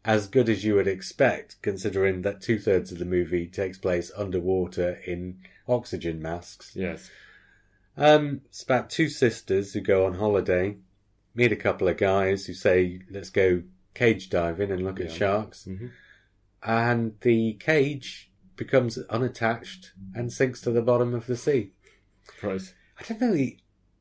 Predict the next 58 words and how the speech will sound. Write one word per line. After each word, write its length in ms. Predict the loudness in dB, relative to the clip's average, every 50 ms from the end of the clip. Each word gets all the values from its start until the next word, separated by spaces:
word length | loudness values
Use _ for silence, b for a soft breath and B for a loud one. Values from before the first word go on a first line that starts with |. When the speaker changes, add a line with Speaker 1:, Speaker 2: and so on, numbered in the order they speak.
| _ _ _ _ -6
Speaker 1:
I've 100 | -4 0
got 120 | 0 0
to 60 | 0 0
say, 140 | -2 0 4
I 120 | 4 4
watched 460 | 6 6 6 4 4 4 -2 0 2
it, 160 | 2 2 2 0
and 80 | 0 0
I 60 | 0 0
was 100 | 0 0
watching 280 | 0 0 0 0 -2
it 160 | -2 -2 -2
closely, 560 | 0 4 4 4 4 2 -2 -4 -2 -2 0 -2
and 140 | -2 -2
I 40 | 2
don't 240 | 4 4 4 4 2
think 160 | -2 -2 0 2
they 140 | 2 2
actually 300 | 2 0 -4 -6 -6 -2
give 180 | 0 0 0 0
a 60 | 0
reason 360 | 2 2 2 2 2 0 -4
why 120 | -4 -4 -4
the 80 | -4
shape, 320 | -6 0 0 0 0 0 -6 _ _ -20 -4
the, 260 | 0 2 2 2 0 -2
the 100 | -6 -4
cage 360 | 0 2 2 2 2 -2 -8
becomes 320 | -8 -2 -2 -2 0 0
unattached. 600 | -2 -2 -2 -4 0 0 0 0 0 -4 -10 -14 -14
It 60 | -4
suddenly, 320 | -4 -2 0 2 2 2
Speaker 2:
Right. 80 | 2 0
Speaker 1:
at 80 | -2 -4
some 180 | -4 -4 -2 0
point, 240 | -2 -2 -2 -2
just 180 | -6 -10 -12 -4
drops. 520 | 2 4 6 6 4 2 -8 -18 -20 -20 _ _
Speaker 2:
Yes. 420 | -2 -2 -2 -2 -6 -12 -18 -20 -20 -20 _ _ _ _ _ _ _ -2
Speaker 1:
Because 320 | 2 6 6 6 6 6
I 80 | 0 -2
suppose 480 | -2 -4 2 4 4 4 4 2 2
they're 160 | 2 2 2
showing 400 | 2 2 4 4 6 4 2 0
the 80 | -4 -6
film 360 | -2 -2 0 0 0 -2 -6
from 260 | -8 -6 -6 -4 -4
the 120 | -4 -6 -6
point 380 | -8 _ -4 -2 -2 -2 -2
of 60 | -4 -2
view 160 | 2 2 2
Speaker 2:
Yes, 100 | 2 2
Speaker 1:
of 60 | -2
the 60 | -8 -8 -6
two 100 | -4 -2
Speaker 2:
yeah, 60 | 2
Speaker 1:
girls, 320 | 2 2 2 2 -2 -6
Speaker 2:
yeah. 80 | -8